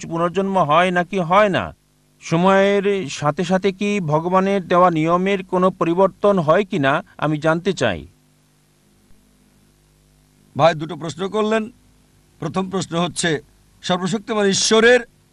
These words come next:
Speaker 2: আইন এবং শিক্ষার মধ্যে কোনো পরিবর্তন করা যায় কিনা, পরিবর্তন হতে পারে কিনা। আর দ্বিতীয় প্রশ্ন, একজন মানুষ দ্বিতীয়বার জন্মাবে কিনা,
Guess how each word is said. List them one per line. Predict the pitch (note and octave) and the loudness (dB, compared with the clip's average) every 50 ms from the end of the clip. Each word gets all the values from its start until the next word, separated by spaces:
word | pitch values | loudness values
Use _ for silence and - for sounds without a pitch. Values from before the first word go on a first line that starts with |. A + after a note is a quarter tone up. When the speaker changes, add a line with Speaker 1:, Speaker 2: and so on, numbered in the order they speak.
| _ _ - | _ _ 2
Speaker 2:
আইন | D3 F#3 G#3 A3+ B3 B3+ C4 B3+ B3 A3+ - _ _ _ _ _ - | 4 4 4 4 2 2 0 0 0 -2 -6 _ _ _ _ _ -10
এবং | C#3+ E3+ F3 D#3 | -6 -6 -4 -4
শিক্ষার | - - G#3+ G3+ - - A#3 B3 | -4 -6 -6 -6 -2 -2 -2 0
মধ্যে | A#3 A3+ G3 G3+ G3+ | 0 0 0 0 -2
কোনো | F#3+ G3 F#3+ | -2 -2 -2
পরিবর্তন | F#3+ G3+ G#3 G#3+ G#3 E3 G3+ F#3 | -2 -2 -2 -2 -2 -4 -6 -6
করা | E3+ F3+ F3 | -4 -4 -2
যায় | D#3 D#3+ D#3 C3+ | 0 0 -2 -2
কিনা, | - D3 B2 G2 E2 - _ _ _ - | -2 -4 -4 -4 -6 -8 _ _ _ -6
পরিবর্তন | E3 F#3+ F#3+ F#3+ F#3+ F#3+ F#3 F3 | -2 0 0 0 0 -2 -2 -2
হতে | F3+ G3 A#3+ | -2 -2 -2
পারে | G#3+ G3+ F3+ E3+ | -2 -2 -2 -2
কিনা। | F#3+ D#3 B2+ G2+ - _ _ _ _ _ _ _ _ _ _ _ _ _ _ _ - | -2 -4 -6 -6 -8 _ _ _ _ _ _ _ _ _ _ _ _ _ _ _ -4
আর | - C3+ C#3+ | 0 0 0
দ্বিতীয় | B2+ A#2 D#3 D#3+ G#3 A3+ | 0 -2 -8 -4 -4 -4
প্রশ্ন, | F#3+ G3+ G#3+ G3 - G3 A#3 B3+ C4+ - _ _ _ _ - | -2 -2 -4 -4 -2 0 0 0 0 -2 _ _ _ _ 2
একজন | - G#3 A3 F#3 D#3+ F#3 G#3 G3+ G3 G3 F#3 D#3 - _ _ - _ _ _ _ _ - | 4 4 4 4 0 0 0 0 0 -2 -6 -8 -12 _ _ -20 _ _ _ _ _ -4
মানুষ | A#2 E3+ G3 A3+ A3 D#3+ | -2 -2 0 0 -2 -4
দ্বিতীয়বার | B2 F3 G3+ - A#3+ B3 B3+ C4 A3+ | -4 -6 -6 -4 -4 -2 0 0 0
জন্মাবে | F3+ G3+ G3 G3+ G#3 G#3+ G#3+ G#3 | 2 2 2 4 4 4 2 2
কিনা, | - F3+ D#3 B2+ F#2 | 0 0 -2 -2 -4